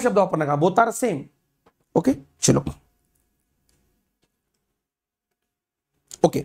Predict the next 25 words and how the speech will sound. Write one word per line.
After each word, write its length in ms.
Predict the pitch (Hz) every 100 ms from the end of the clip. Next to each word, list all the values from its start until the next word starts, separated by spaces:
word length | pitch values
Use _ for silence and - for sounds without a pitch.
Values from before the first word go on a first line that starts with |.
| -
थांबायचं? 400 | - 240 277 285 - _ _ _ _ _ _ _ _ _ _ _
चालेल? 220 | - 254 349 _
ओके, 200 | 170 - -
ओके, 240 | 170 - 156
डन, 260 | 135 160 143
डन, 240 | 143 143
डन, 220 | 135 143 160
डन, 320 | 131 143 143
डन. 120 | 143 123 - _ _
अ, 200 | - 165 165 170 -
ॲट 140 | 175
द 40 |
रेट 160 | 220 240
अभिजित 240 | 208 208
राठोड 240 | 202 190 202
Telegram-वर 400 | 190 190 185 190
मी 80 | 190
वाटल्यास 280 | 175 196 190
नोट्स 220 | 180 -
टाकून 240 | 180 180
दिली 160 | 185 170
याची, 380 | 160 247 285 - _ _ _
वन 160 | 160 190
फोर्टी 300 | - 160 175
टू 240 | 226 277